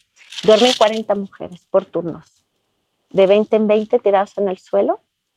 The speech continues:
veinte paradas y veinte duermen por turnos en la noche. Salen a unas jaulas con unas rejas donde en tu comedor están metidas tal vez veinticinco,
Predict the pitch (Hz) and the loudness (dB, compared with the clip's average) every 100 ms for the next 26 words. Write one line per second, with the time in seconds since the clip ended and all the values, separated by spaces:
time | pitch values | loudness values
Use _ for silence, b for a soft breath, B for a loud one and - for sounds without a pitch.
0 | _ _ - - 202 202 208 220 226 294 | _ _ -10 0 0 2 0 2 2 0
1 | 311 - 196 196 190 190 208 247 302 302 | -4 0 2 2 0 2 2 0 -4 -4
2 | - - 208 190 196 196 180 170 - - | -4 -2 -2 -2 -8 -8 -6 -8 -12 -20
3 | _ _ b b b b b - 240 233 | _ _ b b b b b -6 2 4
4 | 233 214 208 202 - 254 254 240 339 - | 4 2 2 -2 0 2 4 4 2 -4
5 | - 196 190 196 180 214 214 311 330 - | -4 0 0 -2 0 0 2 -2 -2 0
6 | 196 185 175 - b b _ - 202 - | 0 2 0 -2 b b _ -4 -2 -2
7 | 196 208 196 220 262 254 240 220 196 208 | 0 2 4 4 4 2 0 2 2 2
8 | 180 - - 196 202 208 196 143 - - | 2 0 -2 0 2 2 -2 -4 -10 -12
9 | 135 - | -12 -20